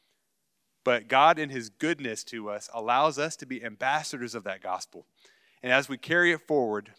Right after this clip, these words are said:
Paul says this, and I'll say it with him, "I am convinced that God is able to carry us through to the day of Christ Jesus."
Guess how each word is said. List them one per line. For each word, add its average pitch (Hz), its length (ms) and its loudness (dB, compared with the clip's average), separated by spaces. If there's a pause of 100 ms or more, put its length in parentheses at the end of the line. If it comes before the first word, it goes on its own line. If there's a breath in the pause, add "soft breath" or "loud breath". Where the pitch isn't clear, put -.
Paul 135 240 2
says 135 260 -6
this, 117 240 -6
and 107 80 -14
I'll 110 160 -2
say 123 160 -4
it 107 80 -6
with 110 180 -10
him, 95 120 -16
"I 117 140 -6
am 131 80 -10
convinced 110 600 -12 (240 soft breath)
that 113 160 -8
God 123 260 4
is 120 200 -8
able 147 320 0
to - 120 -12
carry 143 440 -6
us 139 100 -12
through 107 280 -10
to 107 100 -20
the 101 100 -12
day 98 320 -8 (340 soft breath)
of 110 200 -10
Christ 92 460 -8 (340)
Jesus." 87 480 -12